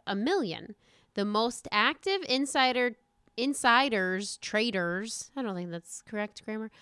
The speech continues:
include Wesley Bush and James A. Squires,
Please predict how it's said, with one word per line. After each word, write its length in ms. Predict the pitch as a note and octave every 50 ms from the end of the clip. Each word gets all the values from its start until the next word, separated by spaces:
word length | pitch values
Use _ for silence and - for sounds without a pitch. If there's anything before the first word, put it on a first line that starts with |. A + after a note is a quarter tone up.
| - - - _ _ -
include 640 | A#3+ A3+ - - D4 C#4 C4+ C4+ C4 A3 G#3+ - _ -
Wesley 420 | A3+ A3+ A3+ A#3+ - - D#4+ D#4
Bush 540 | A#3+ B3+ A#3+ A#3 A#3 A#3 A#3 - - - - - -
and 200 | G#3 G3+ G#3+ -
James 320 | - G3 G3+ A#3 C#4 B3+
A. 140 | B3 A#3+ C4
Squires, 960 | - - - - D4 D#4+ E4+ C#4 G#3+ F#3+ F3+ F3 F#3 A3+ - - - -